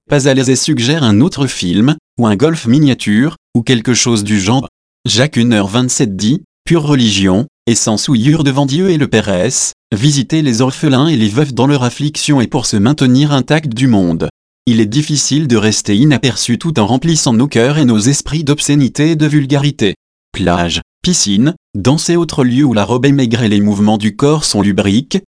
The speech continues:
ne seront qu'un attrait aux jeunes. Ce ne sont pas des types de divertissement acceptables. Il ne fait qu'engendrer des problèmes. Les choses à faire pendant les rencontres se trouvent juste à côté des endroits où aller. Encore une fois,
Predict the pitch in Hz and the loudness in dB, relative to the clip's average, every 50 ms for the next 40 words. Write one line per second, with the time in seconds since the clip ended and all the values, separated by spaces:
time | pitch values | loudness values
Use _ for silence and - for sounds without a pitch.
0 | _ _ 113 107 104 104 101 - - 117 98 110 101 - 123 110 107 120 127 - | _ _ 0 2 2 2 0 0 -2 -2 0 -2 -2 0 0 0 2 0 0 -2
1 | - - 185 185 143 120 104 107 98 87 85 85 82 80 - _ _ _ _ _ | -2 0 0 0 2 2 0 0 0 0 -2 -4 -6 -10 -12 _ _ _ _ _
2 | _ - - - 120 110 104 101 95 - - 107 98 - 156 151 127 - - - | _ -6 -2 0 0 0 0 0 -2 -2 -2 -2 -2 -2 -2 0 -2 -2 -2 -2
3 | 175 151 135 120 104 98 110 147 156 180 175 156 - - 139 123 - 147 151 151 | -4 -2 -2 -4 -4 -2 -2 -2 0 -2 -2 -4 -6 -6 -6 -4 -2 0 2 2
4 | 147 139 - - - 147 127 - - 127 98 92 82 78 78 - - - _ _ | 2 0 0 -2 -2 -2 -2 -4 -4 -4 -2 -2 -2 -4 -6 -8 -10 -12 _ _
5 | _ _ _ _ - 113 113 113 117 117 - - 127 113 - 143 143 127 107 98 | _ _ _ _ 0 2 2 2 2 0 -2 -4 -4 -2 -2 -2 -2 -2 -2 -4
6 | 92 - 117 127 139 143 - - - 131 113 104 95 90 80 76 73 67 - _ | -2 -2 -2 -2 -2 -2 -4 -4 -4 -2 -2 0 0 0 0 0 -4 -6 -8 _
7 | _ _ _ _ _ - 113 110 117 110 - - 120 117 101 113 107 - - 131 | _ _ _ _ _ -2 0 0 2 0 0 -2 -2 0 0 0 -2 0 -2 -2
8 | 113 - - 147 147 135 151 151 127 107 101 123 127 - 156 156 - - 156 - | -2 -2 -2 -2 0 2 2 2 2 0 0 -2 -2 0 -2 -2 -2 -2 -2 0
9 | - 117 - - - 156 156 127 113 151 147 - - 120 - - 139 - - 160 | -2 -2 -2 0 0 0 0 2 0 0 0 0 -2 -4 0 0 -2 0 0 0
10 | 139 123 160 147 135 117 95 104 98 123 135 143 139 143 127 113 98 80 - _ | 0 0 2 2 2 0 0 0 0 0 2 2 2 2 2 0 -2 -4 -6 _
11 | _ _ _ _ _ _ 117 113 - 139 120 110 113 110 104 - - 104 101 120 | _ _ _ _ _ _ -2 0 2 0 2 2 2 0 0 0 0 0 0 0